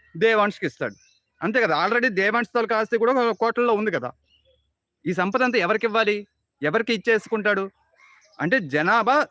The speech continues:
సంపద అయితే సృష్టించేస్తున్నాను, ఇంత సంపద సృష్టించాను నేను, నా కొడుక్కి మాత్రమే ఒక్కడే ఉన్నాడు, అలాగే మనవడు మాత్రం ఒక్కడే ఉన్నాడు, మీరు మాత్రం ఇలా కాకండి అని చెప్పేసి చెప్తున్నాడా? ఇదేనా విజనరీ? విజనరీ అంటే ఏంటి?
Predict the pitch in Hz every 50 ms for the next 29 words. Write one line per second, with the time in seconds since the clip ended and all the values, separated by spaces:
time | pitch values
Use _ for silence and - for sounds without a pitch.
0 | - - 165 170 175 226 202 220 226 254 233 - 175 165 - - 202 196 175 208
1 | 180 165 - 190 185 180 208 254 233 196 202 220 175 196 165 185 180 180 226 226
2 | 226 190 208 165 151 196 208 196 214 214 208 202 202 196 208 262 285 254 - _
3 | - - _ - 170 170 156 - 170 170 180 - - 214 202 180 196 196 202 -
4 | - 214 220 214 175 170 - - 214 214 196 202 196 196 196 202 240 247 208 202
5 | - - 160 190 202 202 175 185 208 208 208 208 196 185 202 208 180 156 151 -
6 | 202 202 185 196 190 185 180 196 233 233 - _ - _ _ _ _ _ _ _
7 | _ _ - 160 214 240 240 226 226 208 233 233 190 185 180 196 175 185 180 170
8 | 185 190 196 214 196 165 185 180 - 190 175 - - 147 - - 160 151 151 185
9 | 233 247 _ _ _ _ _ _ - - - _ _ _ _ _ _ _ 127 131
10 | 160 190 185 185 220 - - _ _ - _ _ _ _ _ _ 131 139 120 175
11 | 185 185 185 185 233 262 - - - - - - - _ _ _ _ _ _ _
12 | 131 139 160 170 220 240 254 247 254 247 226 220 190 208 180 180 196 208 180 190
13 | 180 170 170